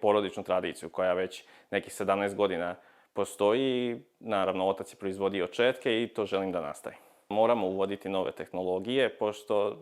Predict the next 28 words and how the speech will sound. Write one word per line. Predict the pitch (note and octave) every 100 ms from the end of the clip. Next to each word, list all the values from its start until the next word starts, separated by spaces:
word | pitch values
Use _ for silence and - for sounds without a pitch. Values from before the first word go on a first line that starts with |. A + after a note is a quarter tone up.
| -
svedoci | - G#2+ G#2+ A#2
smo | G#2+
toga | G2 A2+ G2
da | F#2+ F2+
se | - G#2+ G2
tehnologija | A2 G2+ G#2 G#2 A2 G2+
rapidno | G2+ - F#2+ G2
menja | G2+ G2+ F2+ F#2 - - - _ -
iz | A2+ G#2+
godine | G#2 G#2+ F#2+ F#2
u | F2+
godinu. | F#2 F#2 A2+ C3 D3 D3 - - - -
Svaka | A2 A2
godina | G#2 G#2+ G#2 G2+ G2+
iziskuje | G2 G#2 G2+ A2+
neke | G#2+ G#2+
nove | G#2+ A2+ A2+ A2 F2+
potrebe | - G2 E2+ E2+
za | G2
novim | G2+ A#2+ B2+
četkama, | A#2+ B2 A#2+ G2+ G2
za | G2+
novim | G#2 A#2 A2+
mašinama | G2+ G2+ G#2+ G#2+ G#2+
koje | F#2+ G2+ G#2+
u | G2+
svom | F#2+ G#2+
sastavu | G2 G2+ F2+ - F#2 F#2+